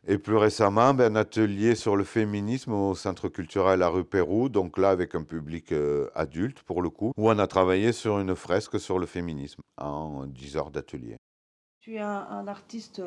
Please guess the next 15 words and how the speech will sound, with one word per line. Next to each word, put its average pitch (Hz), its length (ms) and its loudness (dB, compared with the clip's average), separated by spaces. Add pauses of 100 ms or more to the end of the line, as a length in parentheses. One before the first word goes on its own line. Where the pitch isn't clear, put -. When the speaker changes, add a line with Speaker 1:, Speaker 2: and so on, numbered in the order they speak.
(540)
Speaker 2:
protéiforme, 220 880 -6 (560)
tu - 140 -18
pousses - 560 -8
l'exercice 240 500 -8
du 233 80 -10
collage 269 480 -4 (240)
assez 349 300 -8
loin. 214 340 -4 (400)
Est-ce - 100 -20
que - 60 -14
tu - 140 -18
peux 220 100 -16
m'en 220 120 -6
dire 196 160 -14
plus ? - 360 -20